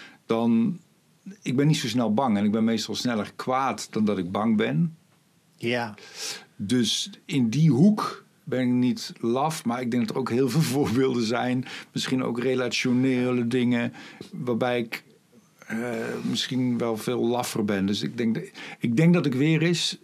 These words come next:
Speaker 1: eh, een hoog en een laag cijfer krijg. Ja, dat is volgens mij echt ook een beetje onderdeel van hoe ik in elkaar zit.
Speaker 2: Ja,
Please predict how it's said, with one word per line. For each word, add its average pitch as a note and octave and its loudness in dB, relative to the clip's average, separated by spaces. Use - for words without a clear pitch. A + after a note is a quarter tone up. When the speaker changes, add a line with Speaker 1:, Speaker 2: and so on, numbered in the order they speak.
Speaker 1:
eh, B2 -4
een C3 -2
hoog C#3 2
en - 2
een D3+ 6
laag E3 4
cijfer B2 2
krijg. G2+ 0
Ja, D#3+ 4
dat D3+ 4
is D3+ 2
volgens C3+ -4
mij D3+ 0
echt D#3+ -4
ook D3 0
een A#2+ -4
beetje C#3+ 0
onderdeel D3 4
van C#3 0
hoe D3 2
ik C#3 -8
in C3+ 0
elkaar D3 -4
zit. G2 -2
Speaker 2:
Ja, C3+ 2